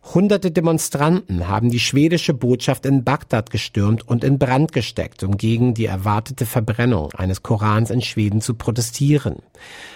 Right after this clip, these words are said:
Eine Reihe von Videos, die in der Telegram-Gruppe One Baghdad veröffentlicht wurden, zeigen Menschen, die sich um die Botschaft versammeln und Slogans rufen, und später steigt Rauch aus einem Gebäude im Botschaftskomplex auf, nachdem Menschen hineingestürmt sind.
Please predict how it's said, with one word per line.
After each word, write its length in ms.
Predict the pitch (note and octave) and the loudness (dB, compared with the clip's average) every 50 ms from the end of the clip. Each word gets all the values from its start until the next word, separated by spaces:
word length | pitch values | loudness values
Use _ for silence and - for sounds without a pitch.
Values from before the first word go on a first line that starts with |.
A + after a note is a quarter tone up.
| - | -8
Eine 240 | - A#2 B2+ C3+ C3+ | -2 2 2 2 4
Reihe 240 | C3+ D#3 F3+ G3 F#3+ | 4 4 2 2 2
von 240 | - G3 F3 D#3 C3+ | 2 2 2 2 2
Videos, 540 | D#3+ F#3 F#3 F3+ C3+ F#2+ D#2+ D#2 - - - | 2 2 2 2 2 2 0 -4 -8 -10 -8
die 120 | - G2+ | -4 -4
in 80 | G2 G2+ | -2 -2
der 120 | G2+ - | -2 -2
Telegram-Gruppe 920 | - - B2 B2+ C3 C3 - A#2+ A#2+ B2 A2+ A2+ A2+ A2+ - A#2+ A2+ - - | -2 0 0 0 0 0 0 0 2 2 0 0 -2 0 0 0 0 0 0
One 360 | G#2 G#2 A2 A#2+ C3 B2+ A2+ | -2 0 2 2 2 2 2
Baghdad 540 | - A#2+ B2 B2 - - - G#2 G#2 G#2 - | 0 -2 -4 -4 -4 -4 -2 -2 -2 -2 -4
veröffentlicht 680 | - B2 A#2 A#2 B2+ - - A2 G2+ G2 - - - | -4 -2 0 0 0 0 2 2 2 0 -2 -4 -4
wurden, 300 | G2+ G2+ G#2 A2 A#2+ A2+ | -2 0 0 0 0 -2
zeigen 400 | - - A#2 A2 A2 G#2 A2 G#2 | -2 -2 -2 -2 0 0 2 2
Menschen, 500 | G#2+ G#2+ A2+ A#2+ A#2+ - - B2+ B2 A2+ - - - - - - - | 2 2 2 0 -2 -2 -2 -2 -2 -2 -4 -10 -20 -20 -20 -12 -6
die 100 | - A2+ | -4 -2
sich 180 | A2 A#2 A2+ | -2 -2 -2
um 100 | - C3+ | 0 0
die 100 | A#2 A#2 | 0 0
Botschaft 540 | G#2+ G2+ A#2+ B2 C3+ - - C#3+ C3+ - - | 0 0 0 0 0 0 0 -2 -2 -2 -2
versammeln 420 | - C3 A2 A2+ A2+ A#2+ C#3 C#3+ C#3 | -2 -2 0 2 2 2 4 4 2
und 120 | C3+ C3 | 2 0
Slogans 560 | - - C3 B2+ C#3+ E3 E3 D3+ A2+ - - | -2 0 2 2 2 2 2 2 0 -2 -2
rufen, 360 | G#2 G2+ G2 - A#2+ B2+ C3+ | -4 -6 -4 -2 0 0 0
und 160 | - - G2 - | 0 0 -2 -4
später 380 | - - A2 A2 - B2+ B2 | -4 -2 -2 0 0 0 -2
steigt 400 | - - - A#2 A2+ - G2+ - | -2 -2 -2 -2 -2 -2 -4 -4
Rauch 380 | F#2+ F#2 F#2+ G#2 G#2+ - - - - | -2 0 0 0 -2 -4 -10 -14 -8
aus 300 | - F#2 F#2 - - - | -6 -6 -6 -6 -6 -4
einem 300 | G2+ G2+ G2+ G#2 A2 A2 | -2 0 0 0 -2 -2
Gebäude 600 | - G#2+ - A2+ A2 A2 A2+ A2+ A2+ A#2 B2 C3 - - - - - _ | -4 -4 -2 0 2 2 2 2 0 0 -2 -4 -6 -12 -20 -20 -14 _
im 140 | - A2 G2+ | -2 -2 -2
Botschaftskomplex 1040 | G2+ A2 G#2+ A2+ - - G#2+ - - - - A2+ G#2+ - - A2+ A2 A2 - - - - | 0 0 0 0 0 -2 -4 -6 -6 -4 -4 -4 -2 -2 -2 -2 -2 -2 -4 -10 -10 -4
auf, 320 | - A2 A2+ A2 G2+ - G#2 | -2 0 0 0 0 0 -4
nachdem 300 | G2+ - - G2+ G2+ F#2+ | -4 -2 -2 0 0 2
Menschen 340 | F2+ F#2 F#2+ - - G#2+ | 0 0 -2 -2 -2 0
hineingestürmt 840 | G#2 G#2 G#2+ G#2+ G#2 G#2+ A2 G#2+ G#2 - - - - C#2 G1+ G1+ - | 0 2 2 2 2 2 2 0 -2 -4 -10 -10 -10 -10 -8 -10 -12
sind. 400 | - - - - - - - - | -14 -16 -18 -20 -20 -20 -20 -20